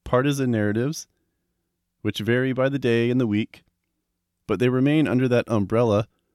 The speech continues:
of the meta-narrative for that political party. So a couple examples of what I consider nonpartisan narratives. The economic narrative, touted by the President of the United States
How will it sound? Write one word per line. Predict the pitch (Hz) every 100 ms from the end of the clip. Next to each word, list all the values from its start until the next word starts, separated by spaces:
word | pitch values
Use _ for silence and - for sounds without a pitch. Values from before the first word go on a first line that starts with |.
| _ _ _ _ -
of | 110
the | 110
meta-narrative | 113 156 127 104 101 101 110 - -
for | - 156
that | 117
political | - 113 107 104
party. | 95 78 - _ _ _ _ _ _ _ _ _ _ _ -
So | - 120 113
a |
couple | - 151 143
examples | 117 123 131 123 -
of | 113 104 101
what | 110 107
I |
consider | 110 104 104 95
nonpartisan | 101 113 117 - 107 98 104 98 98 - _ -
narratives. | 95 92 - - - - _ _ _ _ _ _ _ _ _ _ -
The | 113
economic | 143 160 139 147 -
narrative, | 107 101 87 80 - - _ _ _ _ _ _ _
touted | - 123 123 117
by | 113 113 110 104 104 92 _ -
the | 113 98
President | - 127 120 120
of | 117
the | 113
United | 107 117 110
States | - - 127 113 -